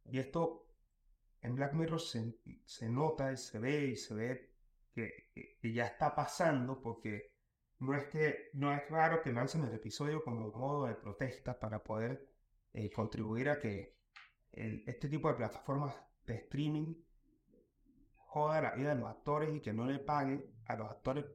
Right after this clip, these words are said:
por las regalías y por las reproducciones que ellos tienen dentro de sus plataformas. Y es una pelea bastante justa y es, eh, son derechos que sí o sí tienen que reclamarse y yo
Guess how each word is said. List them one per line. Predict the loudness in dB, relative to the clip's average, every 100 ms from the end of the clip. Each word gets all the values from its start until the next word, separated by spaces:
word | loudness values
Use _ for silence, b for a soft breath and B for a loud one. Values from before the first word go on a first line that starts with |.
| -4
por | 0 0 -4 -6
las | -4 -4
regalías | -4 -2 0 2 2 2 -2
y |
por | -4 -4
las | -4
reproducciones | -6 -6 -4 -4 -4 -4
que | -4 -4 -4 -12 -10 -4
ellos | -2 -2
tienen | 0 0 0
dentro | -2 -4 -6
de |
sus | -6 -6
plataformas. | -6 -4 2 2 2 -4 -8 -8 -8 -8 -8 -2
Y | 4
es | 4 2 -2 -10 -10 -6 4
una | 6 6
pelea | 6 4
bastante | 4 2 0 0 2
justa | 4 4 4 2 2
y | 2
es, | -2 -4 -10 -14 -16 -16 -18 -16 -10 -4
eh, | -2 0 0
son | 0 2
derechos | 2 2 -2 -4
que | -4 -4
sí | 0 0
o | 2
sí | 0
tienen | 0 2 0
que | 0 0
reclamarse | 0 -2 0 2 2 -2 -8 -10 -10
y | -10 0
yo | 0 0 -4